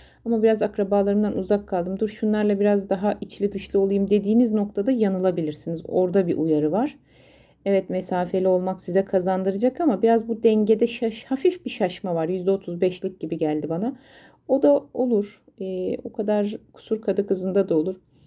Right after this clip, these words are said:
Kendinize sürekli kızdığınızı hissettim bu konularda. O yüzden uyarıyorum. İşte, "Niye şurada da ağzımı tutamadım? Niye şurada da bak şunu yapamadım? Öf, zaten benden bir cacık olmaz." demeyin.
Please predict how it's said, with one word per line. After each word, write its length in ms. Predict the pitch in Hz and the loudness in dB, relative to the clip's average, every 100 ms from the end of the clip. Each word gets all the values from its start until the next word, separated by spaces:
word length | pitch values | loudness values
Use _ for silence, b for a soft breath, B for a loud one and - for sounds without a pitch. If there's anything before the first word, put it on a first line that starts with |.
| b _ | b _
Kendinize 460 | 285 269 311 339 | 0 4 4 4
sürekli 480 | - - 302 - 269 | -2 0 0 0 -6
kızdığınızı 560 | - 208 180 208 190 196 | -4 -2 4 4 2 -2
hissettim 580 | 175 - 156 156 170 170 | -6 -4 -6 -4 -10 -10
bu 60 | |
konularda. 500 | - 202 208 226 330 | -4 -2 0 0 2
O 60 | 277 | 2
yüzden 280 | 196 185 175 | 2 -2 -2
uyarıyorum. 460 | 160 151 151 151 | 0 -2 -2 -4
İşte, 300 | - - 220 | -10 -6 0
"Niye 160 | 240 269 | 2 2
şurada 400 | 269 240 214 220 | 0 -2 0 2
da 240 | 226 220 | 2 2
ağzımı 340 | 208 202 208 208 | 0 0 -2 -2
tutamadım? 560 | - 202 175 190 214 | -6 -4 -4 -2 2
Niye 180 | 247 247 | 4 4
şurada 380 | - 220 208 208 | 2 -2 -2 -2
da 100 | 202 | -2
bak 160 | 208 | -4
şunu 200 | - 202 | -6 -4
yapamadım? 640 | 202 190 208 185 165 208 208 B B B B | -2 -2 -4 -6 -4 -6 -6 B B B B
Öf, 240 | - 269 - | 2 2 2
zaten 440 | 240 233 233 226 | 2 2 2 0
benden 380 | 220 214 214 208 | 0 0 0 -2
bir 60 | 202 | 0
cacık 320 | 196 190 202 | 0 0 -2
olmaz." 540 | 202 254 240 190 180 | 2 4 2 0 4
demeyin. 460 | 226 220 160 147 | 6 6 2 -2